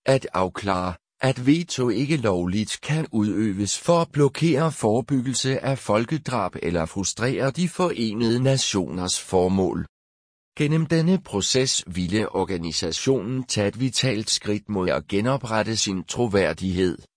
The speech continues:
og genbekræfte, at dens myndighed flyder ikke fra magt, men fra international rets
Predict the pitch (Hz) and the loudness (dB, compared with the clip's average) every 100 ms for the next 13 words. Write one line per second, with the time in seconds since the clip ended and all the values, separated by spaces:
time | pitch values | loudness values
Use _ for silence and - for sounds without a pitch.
0 | _ 101 101 - 110 95 104 135 - 117 | _ -2 -2 -2 -4 -4 -4 -6 -2 -4
1 | 113 - 143 131 _ _ 135 127 143 131 | -4 -2 -2 -2 _ _ -2 0 2 2
2 | - 139 98 107 113 107 123 113 - 110 | 0 2 0 2 0 2 2 0 0 2
3 | 80 76 95 110 151 139 101 87 92 117 | 2 2 0 0 -2 -2 -2 0 2 0
4 | - - - _ - 131 131 - 90 - | -2 -8 -10 _ 0 0 2 0 0 0
5 | 104 110 123 113 95 95 87 76 76 78 | -4 -2 -2 -2 -2 -2 -2 -2 -2 0
6 | 107 - | -2 -2